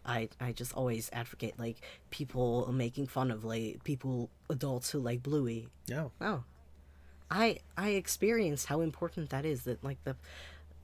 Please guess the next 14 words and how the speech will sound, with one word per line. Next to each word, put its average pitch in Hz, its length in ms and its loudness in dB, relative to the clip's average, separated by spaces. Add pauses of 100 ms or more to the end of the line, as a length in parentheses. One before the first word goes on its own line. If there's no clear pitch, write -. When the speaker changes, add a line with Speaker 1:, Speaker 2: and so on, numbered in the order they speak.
(120)
Speaker 1:
how 160 220 -2
important 151 420 2
it 139 120 2
is, 139 160 0
especially 131 720 0
when 127 240 2
you're 131 240 2
growing 123 440 2
up, 151 260 -4
to 135 100 -4
have 160 340 -2
something 117 760 -4
around 131 520 -4
you 107 220 -4